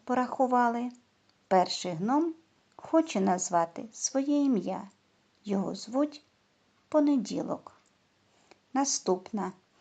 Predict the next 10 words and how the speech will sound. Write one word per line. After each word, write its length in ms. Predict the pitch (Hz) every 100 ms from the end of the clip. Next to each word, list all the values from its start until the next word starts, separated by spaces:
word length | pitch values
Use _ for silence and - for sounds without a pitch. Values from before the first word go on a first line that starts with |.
| _ _ -
друга 440 | 262 277 180 170
гра 340 | 160 - 175 175 _ _
«Доповни 680 | 214 196 190 247 285 269 247
ряд». 400 | 185 156 - - _ _ _ _ _ _ _ -
Треба 380 | 190 185 180
знайти 440 | 165 175 170 175 185
всі 320 | - - 294
числа, 580 | - 180 175 - 175 180 -
які 280 | 214 208 247
пропущені. 960 | 254 311 311 190 170 - - 135 123